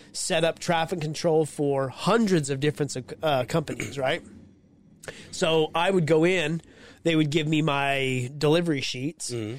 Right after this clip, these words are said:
Speaker 1: It would tell me what I had to take, what I was setting it up, and then address.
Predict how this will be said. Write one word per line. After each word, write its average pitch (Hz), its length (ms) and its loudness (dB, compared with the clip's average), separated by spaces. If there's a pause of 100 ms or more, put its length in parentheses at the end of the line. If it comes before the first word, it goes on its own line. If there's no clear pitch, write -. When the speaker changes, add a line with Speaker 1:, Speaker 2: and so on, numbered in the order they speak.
(120)
Speaker 1:
It 156 60 0
would 160 120 4
tell 151 160 0
me 143 120 0
what 139 220 0
I 143 80 0
had 147 160 -2
to 143 80 -8
take, 143 320 -4
what 139 100 2
I 131 60 2
was 127 160 -2
setting 131 280 -4
it 131 60 -4
up, 143 260 -2
and 156 160 -2
then 147 220 -2
address. 131 800 -6